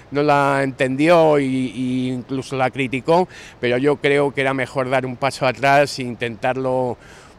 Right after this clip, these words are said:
por lo menos cuando, cuando tengas la opción de decir,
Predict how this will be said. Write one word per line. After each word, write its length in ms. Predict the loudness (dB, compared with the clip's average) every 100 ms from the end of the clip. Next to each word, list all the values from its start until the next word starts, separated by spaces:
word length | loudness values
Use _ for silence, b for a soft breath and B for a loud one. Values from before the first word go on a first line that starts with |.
| -4
por 140 | -2
lo 100 | 0
menos 480 | 2 2 4 2 0
cuando, 440 | 0 0 0 -2 -2
cuando 300 | -4 -4 -4
tengas 300 | -2 0 2
la 100 | 2
opción 380 | 0 -2 0
de 80 | 0
decir, 440 | 0 -2 -6 -6